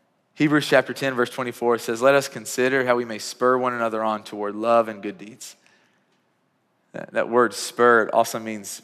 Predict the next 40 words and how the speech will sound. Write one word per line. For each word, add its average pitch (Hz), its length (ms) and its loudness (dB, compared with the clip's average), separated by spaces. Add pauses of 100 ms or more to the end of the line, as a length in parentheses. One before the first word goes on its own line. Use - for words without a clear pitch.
provoke. 104 540 0
It 104 60 -8
means 110 320 -10
to, - 120 -10
to - 160 -20
stimulate. 98 800 -10 (3000)
You 117 80 -14
know, 110 100 0
I, 104 300 0
I, - 40 -8 (440)
I, 117 120 -4 (240)
I 120 100 0
love, 120 340 6
this 117 160 -6
has 123 140 -8
kind 143 140 -2
of 120 60 -8
been 117 140 -4
a, 101 60 -6
a 104 120 -8
verse 107 320 0
for - 140 -10
me 107 100 -10
for - 160 -12
a 107 60 -2
while. 101 180 0
John 113 300 -2
chapter 110 280 -8
five, 110 240 0
verse 104 140 -6
se-, - 240 -10
seventeen, 117 540 -4
where 104 80 -8
Jesus 107 300 -8
says, 110 120 -14
"My 113 120 -4
Father 117 380 0
is 104 140 -12
always 110 420 -4
working." 98 400 -14